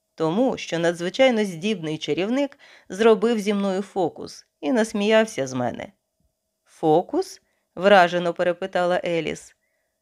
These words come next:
«А тепер я сам стану чарівником», — лагідно усміхаючись, провадив Еллері. «Ви самі бачили, будинок зник. А я зроблю так, що він з'явиться знов». Торн і Еліс були такі приголомшені,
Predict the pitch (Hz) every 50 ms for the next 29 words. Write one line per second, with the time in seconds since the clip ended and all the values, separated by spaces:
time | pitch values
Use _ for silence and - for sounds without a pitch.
0 | _ _ - 170 165 - 208 202 311 320 302 277 285 294 285 - - - 165 160
1 | 156 151 151 196 - - - - 196 240 262 247 233 233 - - 214 190 196 185
2 | 180 175 175 - - 139 131 123 127 - _ _ _ _ _ - 175 175 175 156
3 | 143 147 135 147 143 135 139 - - 180 180 - - 294 285 262 240 226 - 202
4 | 202 - - - 151 147 143 175 202 175 165 143 - - 139 135 - - - 135
5 | - - - - _ _ _ _ _ _ _ - 165 170 190 190 - 202 190 196
6 | 240 254 190 156 123 - - - - - - - - _ _ _ _ - 170 196
7 | 196 160 151 139 135 147 165 175 190 208 240 226 165 - - - - _ _ _
8 | _ _ _ _ _ _ - 185 160 165 196 262 302 311 285 208 185 165 151 147
9 | 147 156 165 - 247 254 262 262 254 - - - - - - - 170 165 175 208
10 | 202 196 196 175 165 175 170 170 160 151 147 151 - - - 160 156 151 147 139
11 | 127 98 - - - _ _ _ _ _ _ _ _ _ _ _ _ _ _ _
12 | _ _ 165 151 127 113 123 - - - 170 170 202 247 294 285 254 240 214 175
13 | 160 170 165 170 165 - 185 190 190 - - - - - 147 147 185 196 233 262
14 | 277 254 - - 175 151 147 - -